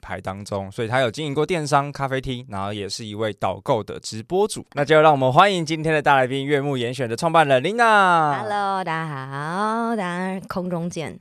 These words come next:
Speaker 1: 空中见。
Speaker 2: 很久没有录 Podcast，很开心。
Speaker 1: 好，我们今天还有 YouTube，
Speaker 2: 对，
Speaker 1: 会让你
Speaker 2: 而且这边
Speaker 1: 漂亮的出场。
Speaker 2: 超美的，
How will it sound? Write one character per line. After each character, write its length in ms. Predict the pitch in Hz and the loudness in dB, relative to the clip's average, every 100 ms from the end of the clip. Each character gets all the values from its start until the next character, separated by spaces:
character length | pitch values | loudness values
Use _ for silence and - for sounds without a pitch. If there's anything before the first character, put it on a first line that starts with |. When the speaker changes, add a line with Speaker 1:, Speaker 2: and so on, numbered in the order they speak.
| _ | _
Speaker 1:
空 160 | - 139 | -10 -4
中 240 | 143 143 | -2 0
见。 280 | 139 127 110 | 2 2 0
Speaker 2:
很 140 | 202 240 | -2 -2
久 120 | 226 | -2
没 100 | 185 | -4
有 100 | 170 | -4
录 100 | 175 | -6
Podcast， 440 | 165 156 165 - | -8 -10 -12 -18
很 100 | - | -20
开 100 | - - | -18 -16
心。 160 | - - - _ | -18 -18 -20 _
Speaker 1:
好， 140 | 98 | -12
我 60 | 98 | -10
们 100 | 104 | -6
今 80 | 120 | -4
天 80 | |
还 80 | 120 | -2
有 40 | 98 | -4
YouTube， 440 | 101 98 110 101 - | -8 -12 -14 -16 -14
Speaker 2:
对， 180 | - 208 | -8 -6
Speaker 1:
会 40 | |
让 180 | 240 131 | 0 2
你 40 | 226 | 2
Speaker 2:
而 20 | |
且 0 | |
这 60 | |
边 160 | 214 208 | -2 4
Speaker 1:
漂 140 | 160 | 6
亮 140 | 143 139 | 8 6
的 60 | |
出 220 | 127 131 123 | 2 -4 -6
场。 200 | - - 123 | -6 -8 -10
Speaker 2:
超 240 | - 175 | -10 -8
美 200 | 175 - | -8 -12
的， 140 | - | -14